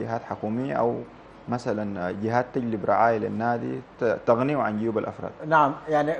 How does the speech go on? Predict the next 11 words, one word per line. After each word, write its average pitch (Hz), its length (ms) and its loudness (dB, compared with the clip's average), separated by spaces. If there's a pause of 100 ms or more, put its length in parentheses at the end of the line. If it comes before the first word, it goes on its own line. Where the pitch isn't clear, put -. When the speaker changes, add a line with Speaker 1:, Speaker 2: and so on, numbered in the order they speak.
Speaker 2:
كل، 202 140 4 (100)
كل 208 120 4
نادي 190 200 4
يعتمد 147 340 2
على، 120 300 0
على، 123 140 0
على 127 360 -2
جيب 143 200 0 (160)
الأفراد 131 300 -6
Speaker 1:
الأفراد. 104 380 2
Speaker 2:
كما، 123 200 -2